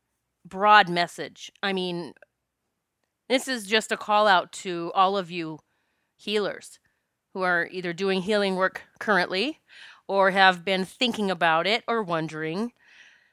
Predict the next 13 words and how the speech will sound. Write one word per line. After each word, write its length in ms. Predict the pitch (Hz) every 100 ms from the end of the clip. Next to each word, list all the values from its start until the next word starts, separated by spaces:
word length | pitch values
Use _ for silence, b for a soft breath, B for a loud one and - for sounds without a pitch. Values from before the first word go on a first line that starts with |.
| b b _ 208
or 440 | 180 180 175 170
seeking 500 | - - 277 - 208
a 60 | 180
higher 300 | 165 170 156
purpose. 600 | - 147 156 208 - - _ - - _ _ _ _ _ _ _ _ _ _ _ - - _ _ -
Wherever 840 | 214 240 233 262 254 202 151 170 -
you 380 | 175 175 165 -
find 520 | - 190 175 160 160
someone 320 | - 180 165
to 100 | -
mentor 380 | 180 175 170 185
you 320 | 165 160 151
or 400 | - 160 160 156